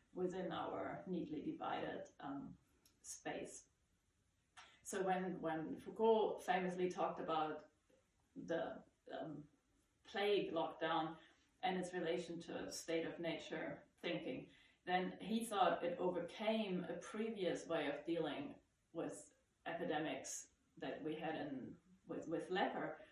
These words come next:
where you excluded people and it started the new regime of discipline. And I think at the moment we actually have both of them. We have the exclusion of the lepers at the European borders, and we have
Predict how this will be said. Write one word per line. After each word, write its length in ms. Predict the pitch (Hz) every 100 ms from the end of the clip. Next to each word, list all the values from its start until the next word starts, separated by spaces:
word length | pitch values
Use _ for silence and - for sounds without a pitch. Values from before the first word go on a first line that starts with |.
| - -
where 200 | 180 180
you 140 | 180
excluded 800 | - - - 220 220 - - -
people 400 | - - - - - _ _ _ _ -
and 100 | 165
it 160 | - - - _ _
started 480 | - - 156 165 -
the 140 | 160 185
new 380 | 202 196 170 175
regime 360 | 170 180 170
of 180 | 160 -
discipline. 560 | 208 196 - - - 160
And 140 | 165
I 80 | 175
think 240 | - 214
at 120 | 214 -
the 80 |
moment 300 | 180 220 214
we 100 | 185
actually 320 | 175 175 185 175
have 240 | 175 -
both 200 | 175 214
of 120 | -
them. 180 | 160 147
We 100 | 151
have 220 | - - 175
the 160 | 165
exclusion 1000 | 226 - - - 196 220 175 139 147 156 - -
of 300 | 165 156 277 - - _ _ 156
the 100 | 156
lepers 640 | 175 185 - 165 - - - _ _ _ _ -
at 200 | - -
the 380 | - 135 151 -
European 400 | 160 156 - 160
borders, 520 | 170 226 196 175 175
and 200 | 165 165
we 100 | 165 156
have 200 | 143